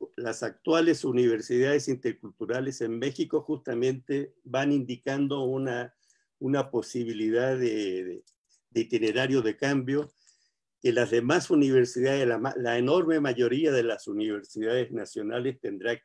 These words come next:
que, tendrá que considerar. Y por otro lado,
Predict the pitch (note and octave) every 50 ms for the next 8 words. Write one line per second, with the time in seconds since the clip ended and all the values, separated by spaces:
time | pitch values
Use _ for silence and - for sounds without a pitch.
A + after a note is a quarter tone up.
0 | _ _ - G2+ G#2+ A2+ A2+ A#2+ _ _ _ _ _ _ _ _ _ _ _ -
1 | G#2 G2+ G2 G2 A#2 A#2+ A#2+ A#2+ G#2+ - - - G2+ F#2 F2+ - - F#2 F2+ F2
2 | D#2+ E2 E2+ - _ - - _ _ _ _ _ _ _ _ _ _ _ _ -
3 | B2 B2+ D#3 D3 A3 A3 G#3+ F#3 F3 D#3 C3+ B2+ C3 C3 C3 C3 C#3 D3 -